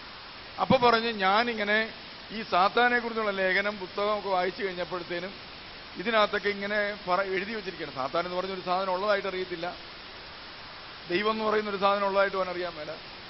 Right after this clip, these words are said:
ഇത് രണ്ടും അവനില്ല. അപ്പൊ സാത്താൻ ഉണ്ടെന്ന് കേട്ടാൽ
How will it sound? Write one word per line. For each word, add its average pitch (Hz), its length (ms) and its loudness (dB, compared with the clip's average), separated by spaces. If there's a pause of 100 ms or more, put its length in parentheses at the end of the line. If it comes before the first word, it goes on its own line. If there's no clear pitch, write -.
(180)
ഇത് 196 100 -2
രണ്ടും 240 560 2 (720)
അവനില്ല. 190 400 -4 (1160)
അപ്പൊ 196 160 0
സാത്താൻ 233 600 6
ഉണ്ടെന്ന് 233 220 0
കേട്ടാൽ 220 420 0